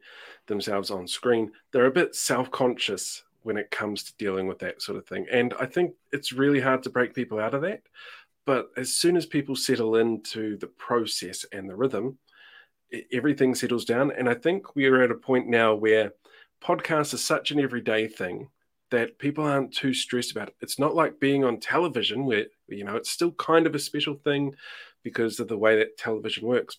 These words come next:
Podcasts, anybody can have one. Everybody knows somebody who works on a podcast or who has a podcast. So it demystifies the process a bit, but also allows us, I think, an opportunity to see podcasts more as a niche tool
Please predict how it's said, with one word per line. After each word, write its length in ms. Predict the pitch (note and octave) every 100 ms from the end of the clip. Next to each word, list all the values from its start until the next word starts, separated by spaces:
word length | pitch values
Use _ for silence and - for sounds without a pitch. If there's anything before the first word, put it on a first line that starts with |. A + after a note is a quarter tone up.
| -
Podcasts, 440 | F3+ - D#3 C#3+
anybody 320 | C#3 C3 A2+
can 160 | A2 G#2
have 200 | G#2+ G2
one. 180 | A#2 B2+
Everybody 400 | C3+ D3 C3 B2+
knows 380 | A2+ A#2 A#2 A2+
somebody 380 | B2+ A#2+ A2 A2+
who 120 | A#2+
works 340 | A2 A2+ -
on 100 | A2
a 40 | G#2
podcast 640 | - G#2 - G#2 A#2 -
or 80 | - -
who 100 | G#2
has 200 | - A2+
a 40 | A2+
podcast. 720 | - G2+ - - - C#3+ - _ - - -
So 200 | - A#2
it 260 | B2 B2+ -
demystifies 760 | B2+ A#2+ C3 C3 C3+ B2 A#2 -
the 60 |
process 480 | - A2+ A2 A#2+ -
a 40 |
bit, 220 | - F#2+ - _ - - _
but 100 | -
also 320 | A#2+ D3+ F#3+ F#3
allows 520 | D3+ C3 C3 B2+ - -
us, 120 | A#2+ -
I 80 |
think, 480 | A#2 B2 A2+ A2 - -
an 80 | A2+
opportunity 540 | A2 B2 - A#2+ A#2+
to 40 |
see 200 | A#2 B2
podcasts 720 | G#2+ - A#2 - A2 G#2+ - -
more 320 | G#2 B2 B2+
as 140 | A#2
a 40 | A2
niche 440 | A2+ A#2 G#2+ -
tool 520 | - - C3+ A2 -